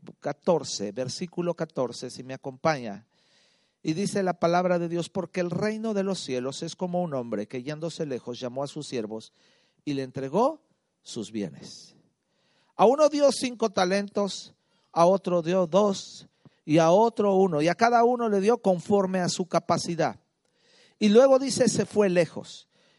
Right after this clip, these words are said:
Y el que había recibido cinco talentos fue y negoció con ellos y ganó otros cinco talentos.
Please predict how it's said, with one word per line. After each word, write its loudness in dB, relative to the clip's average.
Y -4
el -4
que 4
había 4
recibido 2
cinco -4
talentos -4
fue 6
y 0
negoció 2
con 0
ellos -2
y -4
ganó 2
otros -4
cinco -6
talentos. -8